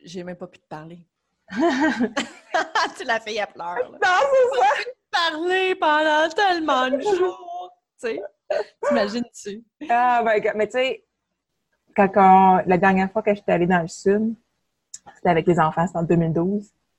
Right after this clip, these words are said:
Speaker 1: Mm-hmm.
Speaker 2: Puis bon, à Cuba, euh,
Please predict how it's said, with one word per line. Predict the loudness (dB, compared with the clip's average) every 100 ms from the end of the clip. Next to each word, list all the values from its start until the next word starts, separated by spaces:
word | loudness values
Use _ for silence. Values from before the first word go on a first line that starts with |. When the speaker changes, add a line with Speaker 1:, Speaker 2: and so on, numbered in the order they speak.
| -4
Speaker 1:
Mm-hmm. | -2 -2 -4 -10 _ _ _ _ _ _ _ _ _
Speaker 2:
Puis | 0 4 4 4
bon, | 4 4
à | 4
Cuba, | 0 0 4
euh, | 6 6 4 2 -2